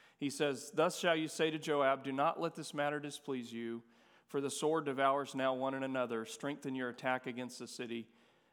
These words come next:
and encourage Joab.'" And so David completes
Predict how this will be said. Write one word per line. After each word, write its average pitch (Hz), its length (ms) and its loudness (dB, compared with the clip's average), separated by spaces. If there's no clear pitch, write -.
and 120 240 -4
encourage 120 600 -4
Joab.'" 104 500 -4
And 117 140 -8
so 147 160 0
David 151 440 2
completes 143 760 -4